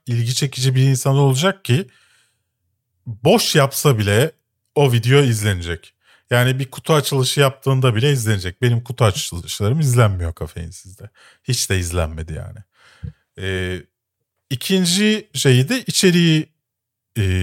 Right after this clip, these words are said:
sürekli içerik basacak. İşte ilgi çekici başlık atacak.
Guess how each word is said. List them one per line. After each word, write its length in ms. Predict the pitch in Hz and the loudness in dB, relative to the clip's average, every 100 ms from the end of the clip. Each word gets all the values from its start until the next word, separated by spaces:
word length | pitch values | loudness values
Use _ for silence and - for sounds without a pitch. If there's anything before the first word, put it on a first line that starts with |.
| 87 87 85 87 _ _ - _ _ _ | -2 -4 -8 -12 _ _ -20 _ _ _
sürekli 560 | - - 156 117 156 170 | -6 2 4 2 -2 -6
içerik 440 | 135 - 127 131 | -4 -2 -2 -2
basacak. 540 | 101 95 98 123 139 - - - _ - | -4 -2 0 0 -2 -10 -20 -20 _ -12
İşte 440 | 113 - 113 123 | -10 0 2 2
ilgi 300 | 120 123 117 | 0 0 0
çekici 380 | 117 110 101 101 | -2 -4 -6 0
başlık 380 | 110 104 - 101 | 2 2 -4 -8
atacak. 500 | 90 - 117 175 | -8 -6 -6 -6